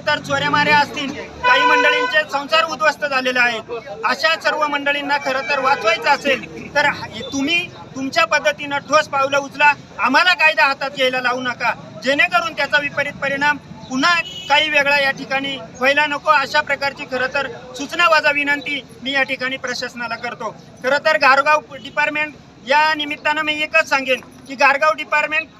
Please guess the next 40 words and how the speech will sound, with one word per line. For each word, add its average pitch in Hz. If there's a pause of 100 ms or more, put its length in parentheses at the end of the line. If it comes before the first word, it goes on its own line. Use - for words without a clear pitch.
(100)
तरी 320 (100)
करतंय 311
काय 262 (540)
की 302
त्यांना 330
चोऱ्यांचं 320
देखील 311
त्या 302
ठिकाणी 302
सुगावा 285
कुठं 285
लागत 247
नाही. 220 (280)
पाठीमागं 294
बऱ्याचशा 294
मोटरी, 285 (220)
शेतकऱ्यांच्या 294
मोटरी 294
गेल्या 277
असतील, 262
वायरी 285
गेल्या, 254 (340)
त्याचा 302
देखील 330
कुठं 311 (200)
त्यांनी 294
चोर 294
पकडले, 285
त्यांना 269
काहीतरी 294
हे 277
केलं, 277
अशा 269
प्रकारचा, 269 (340)
अ, 247
कुठंही 302
त्या 285
ठिकाणी 277
दिसलं 269
नाही. 254